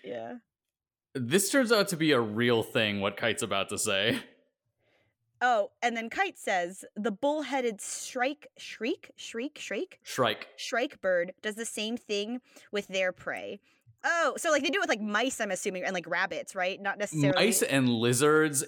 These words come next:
Speaker 2: and
Speaker 1: Okay.
Speaker 2: sometimes bigger birds. Like, I looked up some videos, and there's some documentaries that are just, like, this cute little bird, and it's like,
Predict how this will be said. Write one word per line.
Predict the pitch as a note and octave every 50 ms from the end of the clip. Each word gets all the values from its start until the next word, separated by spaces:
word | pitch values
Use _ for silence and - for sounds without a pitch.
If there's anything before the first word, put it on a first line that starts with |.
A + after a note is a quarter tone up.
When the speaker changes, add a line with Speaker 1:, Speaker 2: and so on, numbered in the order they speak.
| -
Speaker 2:
and | C3+ C3+ C3+ C3+
Speaker 1:
Okay. | - - -
Speaker 2:
sometimes | - D3 G3+ B3 D#4 D#4+ F4 C4+ A3+ D#3+ B2
bigger | G#2 G2+ - C3+ - D3+ F3+ D#3+
birds. | C3 A2 F#2+ G2+ F#2+ G#2 C3+ E3 F#3+ F#3+ G3 G#3+ A3 - - - _ _ _ -
Like, | D3 C#3+ C#3+
I | C3 C#3+
looked | D#3 F3 G3+ C4
up | B3 G#3
some | - - F3 C#3+ A#2
videos, | C#3+ C#3+ D3 C#3+ C3+ B2+ B2 B2+ B2 C3 -
and | C3+ C#3
there's | C3+ D#3 F#3+ F#3
some | - B3+ G#3+
documentaries | C#3+ C3+ B2 C3 B2+ D3 B2+ A#2+ A#2+ B2+ B2+ B2 A#2+ A2
that | B2 A#2+
are | A#2+
just, | A2+ C3+ B2
like, | C#3 B2
this | A2+ B2 B2
cute | - - D#3+ D#3 C3
little | C#3 C#3 C3+
bird, | A#2+ G2+ A#2+ A#2+ C3 D3+ D#3+ - - - - -
and | E3+ D#3+
it's | D#3+ C3 -
like, | B2+ A2